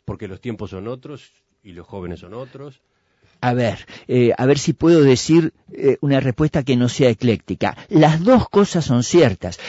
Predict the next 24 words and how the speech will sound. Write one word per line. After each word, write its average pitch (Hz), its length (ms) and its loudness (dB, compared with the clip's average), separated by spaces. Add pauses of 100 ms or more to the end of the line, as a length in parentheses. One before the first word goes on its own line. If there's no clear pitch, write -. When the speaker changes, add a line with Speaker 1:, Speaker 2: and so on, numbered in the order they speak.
(100)
Speaker 2:
Vale 175 320 4
decir 127 580 2 (180)
que 139 160 0
hay 208 160 4
que 226 180 0
modificar 139 1000 2
nuestras 127 400 2
maneras 123 480 0
de 104 80 -2
enseñanza, 131 880 -4 (160)
sin 127 340 0
duda. 139 460 4 (380)
Eh, 123 400 -4
nosotros 135 400 -6
le 127 100 -2
llamamos 120 480 -4
enseñanza 113 800 -4
activa, 120 580 -2
hay 139 140 -4
que 143 120 -6
hacerla 143 400 -8
mucho 139 320 -8
más 127 240 -8
interactiva, 113 840 -4